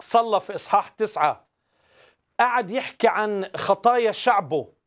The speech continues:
بعدين بالخ-، بالختام قال: "يا سيد اسمع، يا سيد اغفر، يا سيد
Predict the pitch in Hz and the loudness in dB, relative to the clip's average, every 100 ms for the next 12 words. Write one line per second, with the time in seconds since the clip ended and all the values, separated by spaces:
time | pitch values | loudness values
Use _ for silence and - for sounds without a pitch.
0 | _ 135 143 151 233 208 196 151 143 156 | _ -2 -2 0 0 -2 -2 -10 -6 -4
1 | 156 - 175 226 214 - 220 226 214 226 | -2 -2 2 2 2 0 2 2 -2 -2
2 | 175 190 - 233 226 226 226 240 226 - | 0 0 2 0 2 -2 0 -2 -2 -2
3 | 202 165 - _ _ _ _ _ _ 180 | -2 -2 -6 _ _ _ _ _ _ 0
4 | 185 254 247 233 214 - 254 202 - 196 | 2 0 0 0 -2 2 2 0 0 0
5 | 143 - _ _ _ _ _ _ 151 180 | 0 -8 _ _ _ _ _ _ 0 0
6 | 175 247 240 220 214 165 | 2 0 0 2 0 0